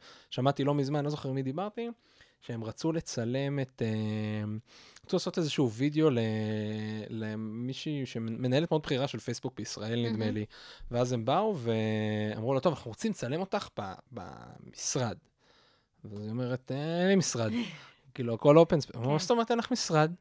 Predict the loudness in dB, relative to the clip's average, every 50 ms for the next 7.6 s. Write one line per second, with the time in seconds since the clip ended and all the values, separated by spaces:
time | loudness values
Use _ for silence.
0 | _ -10 -10 -8 -10 -10 _ -2 4 4 4 4 4 2 0 0 -2 -4 _ _
1 | -8 -6 -6 -6 -8 -6 -4 0 2 2 4 4 2 0 0 2 2 2 2 2
2 | 0 -2 0 0 0 2 2 4 4 2 4 4 4 4 4 2 0 -4 -12 -16
3 | -16 -14 -14 -16 -10 -2 2 2 2 2 2 0 0 0 0 0 0 0 0 0
4 | -2 -4 0 2 4 4 4 4 0 -4 -8 -10 -8 -6 -4 -2 -2 -2 0 0
5 | 2 2 2 0 -2 -2 -2 0 2 2 2 0 0 0 -2 -2 -4 -4 -4 -6
6 | -6 -4 -4 -4 -4 -4 -6 -4 -4 -2 0 0 2 4 4 6 6 6 6 6
7 | 4 4 4 4 4 2 2 2 2 2 0